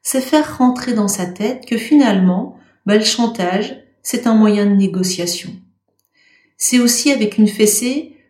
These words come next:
lui faire rentrer dans la tête que finalement, bah, c'est acceptable. Une fessée, c'est pas si grave puisque la personne qui est le plus important pour moi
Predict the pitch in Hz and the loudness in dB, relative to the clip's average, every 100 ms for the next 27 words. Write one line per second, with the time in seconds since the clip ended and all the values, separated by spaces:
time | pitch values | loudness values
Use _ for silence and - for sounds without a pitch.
0 | - 208 214 220 220 214 - 247 247 233 | -6 0 2 2 0 -4 -4 -4 -2 -4
1 | 233 247 233 220 214 247 - 233 285 277 | -4 -4 -2 0 -2 -4 -6 -4 0 2
2 | 262 220 185 208 202 185 185 - _ _ | 4 4 4 2 0 0 -2 -10 _ _
3 | _ - 208 208 202 285 262 - 170 170 | _ -6 0 0 2 -4 -4 -4 -4 -4
4 | 175 - _ _ 190 185 180 190 - 220 | -8 -12 _ _ -2 -2 0 -2 0 0
5 | 202 196 254 302 330 330 226 - 208 - | 0 0 0 2 2 0 -6 -2 -4 -6
6 | _ _ - 208 254 254 277 254 214 196 | _ _ -2 0 0 -2 0 0 0 -4
7 | 185 240 247 254 240 - 220 - 185 185 | -4 -2 -2 -2 -10 -4 -4 -2 0 2
8 | 185 - - _ | 0 -4 -18 _